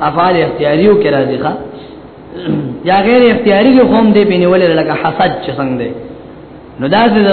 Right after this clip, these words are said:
زړه محبت چې مؤمنانو باندې او سړی خوشاليږي، چې دا غي بدنامي وشي، هغه ته تکلیف ورسي، نو دا سړی منافق دی. او دې نیولې په دې کار باندې ښه. نو دنیا کې ولهم سزا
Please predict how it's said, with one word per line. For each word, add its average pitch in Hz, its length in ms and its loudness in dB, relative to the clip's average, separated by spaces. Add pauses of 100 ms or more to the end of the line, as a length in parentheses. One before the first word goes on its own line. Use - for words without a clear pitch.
زړه 226 140 2
محبت 214 460 2 (1200)
چې - 120 -8
مؤمنانو 185 580 4
باندې 208 280 4
او 185 100 4
سړی 180 280 2
خوشاليږي، 160 600 2 (160)
چې - 100 -10
دا 156 120 0
غي 165 140 0
بدنامي 151 500 -2
وشي، 147 320 -2
هغه 143 180 0
ته 143 120 -4
تکلیف 151 380 -2
ورسي، 139 360 -4 (720)
نو 135 120 -2
دا 185 140 2 (100)
سړی 156 180 0
منافق 127 440 -4 (120)
دی. - 100 -16 (360)
او 147 160 0
دې 175 140 2 (180)
نیولې 156 420 2
په 135 120 -2
دې 135 220 -2
کار 123 160 -4
باندې 117 340 -8
ښه. 143 80 -12 (1120)
نو 147 80 -2
دنیا 170 420 2
کې 233 60 0
ولهم 220 280 2
سزا 220 300 0